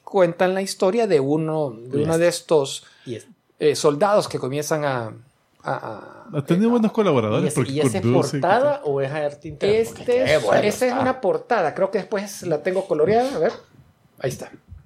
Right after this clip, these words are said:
Speaker 2: Se veía mejor blanco y negro.
Speaker 1: Ah, por eso la incluí. El,
Speaker 2: Ah.
Speaker 1: el, el, el, solo el
Speaker 2: ¿Y cómo será el arte de adentro? ¿Será?
Speaker 1: Es, es, es sumamente parecido, porque
Speaker 2: Ah,
Speaker 1: él,
Speaker 2: qué
Speaker 1: él
Speaker 2: bien.
Speaker 1: también lo dibujó todo el cómic.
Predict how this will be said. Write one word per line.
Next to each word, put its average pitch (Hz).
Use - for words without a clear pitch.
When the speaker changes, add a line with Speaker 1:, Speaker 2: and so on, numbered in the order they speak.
Speaker 2:
Se -
veía 202
mejor 202
blanco 202
y 226
negro. 269
Speaker 1:
Ah, 294
por 320
eso 311
la 339
incluí. 359
El, 143
Speaker 2:
Ah. 202
Speaker 1:
el, 208
el, 185
el, 170
solo 240
el 220
Speaker 2:
¿Y 175
cómo 175
será 190
el 185
arte 190
de 185
adentro? 233
¿Será? 135
Speaker 1:
Es, -
es, 214
es -
sumamente 254
parecido, 226
porque 160
Speaker 2:
Ah, -
Speaker 1:
él, -
Speaker 2:
qué 185
Speaker 1:
él 135
Speaker 2:
bien. -
Speaker 1:
también 214
lo 220
dibujó 190
todo 202
el 156
cómic. 220